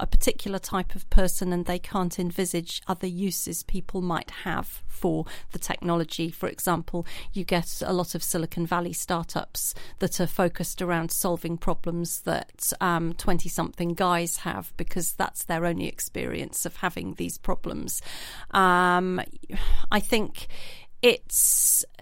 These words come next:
it will change and evolve over time, but I don't think you necessarily have to be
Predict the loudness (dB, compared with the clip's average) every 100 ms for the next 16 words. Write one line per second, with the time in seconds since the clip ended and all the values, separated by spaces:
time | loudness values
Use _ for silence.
0 | -14 -14 -10 -2 -2 0 2 2 2 -2
1 | -2 2 2 2 0 0 0 0 0 0
2 | 0 0 0 0 -2 -6 -4 -2 -2 0
3 | 2 2 0 -2 2 0 0 -8 -6 -4
4 | -2 -2 -2 -4 -2 0 -2 -4 -6 -6
5 | -6 -4 -4 -4